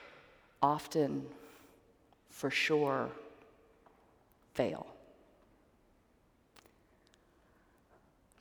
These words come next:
Peter couldn't know it then, but following Jesus, the cost of discipleship, the cost of answering, "Who do you say that I am?" with the answer of Messiah,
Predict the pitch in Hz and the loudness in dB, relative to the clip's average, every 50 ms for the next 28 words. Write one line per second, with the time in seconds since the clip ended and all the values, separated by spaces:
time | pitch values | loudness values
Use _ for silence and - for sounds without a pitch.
0 | _ _ _ _ _ _ - - 196 190 175 170 156 - - 175 151 151 151 - | _ _ _ _ _ _ -4 2 6 6 8 8 6 6 6 4 4 4 4 6
1 | 147 160 151 147 139 143 147 151 143 139 143 143 143 - - - - 165 160 165 | 8 8 10 10 10 8 8 4 4 6 6 6 4 4 4 6 8 10 10 10
2 | 170 165 156 147 143 147 147 143 - 156 170 165 156 - 160 151 147 143 143 - | 10 8 6 4 4 4 2 0 0 2 2 2 4 6 6 6 6 6 2 -4
3 | - - - - - - 180 165 156 156 - 160 143 147 143 - - 170 156 156 | -4 -4 -4 -2 4 10 10 10 10 10 6 0 2 2 2 6 10 10 10 10
4 | 156 160 - - 170 151 - 147 143 - - - 175 165 165 160 - - 156 - | 8 2 2 4 4 4 4 4 0 2 4 8 10 10 8 8 4 2 2 4
5 | - 160 175 175 170 - - 156 151 156 151 156 190 208 208 202 185 175 165 151 | 4 4 4 4 4 2 2 2 2 2 2 2 2 2 2 0 0 0 -2 0
6 | - - 185 175 170 165 165 - - 143 143 143 - - 165 170 165 165 156 143 | 2 6 8 8 8 8 8 6 8 6 6 6 8 10 10 10 10 8 4 2
7 | - - - - 151 160 165 156 - 165 160 151 143 156 143 143 - - - 170 | 4 2 2 4 4 2 2 2 4 6 6 6 6 6 4 2 4 4 6 10
8 | 160 175 175 170 160 143 135 | 12 12 12 12 12 12 10